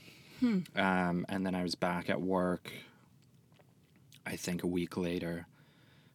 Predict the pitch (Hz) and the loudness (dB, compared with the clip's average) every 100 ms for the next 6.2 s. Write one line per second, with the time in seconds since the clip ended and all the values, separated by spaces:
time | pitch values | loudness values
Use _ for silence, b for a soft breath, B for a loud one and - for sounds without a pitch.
0 | b - 90 87 85 85 - - b b | b -2 2 2 0 -2 -6 -10 b b
1 | b b _ - 92 87 85 85 85 - | b b _ -12 -8 -6 -6 -6 -6 -6
2 | - - - - _ - 90 90 85 85 | -8 -8 -12 -16 _ -10 -6 -4 -2 -2
3 | 85 - 82 - 90 85 85 85 - - | -4 -6 -4 -2 0 -2 -2 -4 -4 -8
4 | - - 85 85 85 - 90 85 82 - | -12 -8 -6 -4 -6 -6 -4 -4 -4 -6
5 | 80 82 85 85 85 - 87 85 85 - | -8 -6 -6 -4 -6 -6 -8 -6 -6 -6
6 | 82 82 | -6 -6